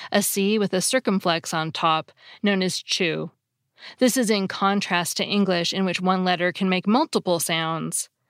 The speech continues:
Think of the G in Greg versus the one in George, for example, or how people argue about whether G I F is pronounced gif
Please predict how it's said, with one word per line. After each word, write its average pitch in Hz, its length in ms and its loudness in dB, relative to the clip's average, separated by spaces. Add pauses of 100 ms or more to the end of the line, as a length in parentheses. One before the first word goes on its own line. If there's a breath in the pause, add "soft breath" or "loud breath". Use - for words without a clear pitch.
(260 loud breath)
Think 233 180 2
of 202 160 2
the 196 160 2
G 202 440 2
in 180 280 0
Greg 208 720 0
versus 196 400 0
the 196 100 0
one 180 300 0
in 185 200 0
George, 170 520 0
for 170 160 2
example, 165 760 -2 (380 loud breath)
or 226 120 4
how 196 180 2
people 202 340 0
argue 185 380 4
about 175 320 2
whether 180 280 0
G 202 320 0
I 185 180 0
F 170 420 -2
is 196 180 0
pronounced 170 580 -2
gif 208 400 2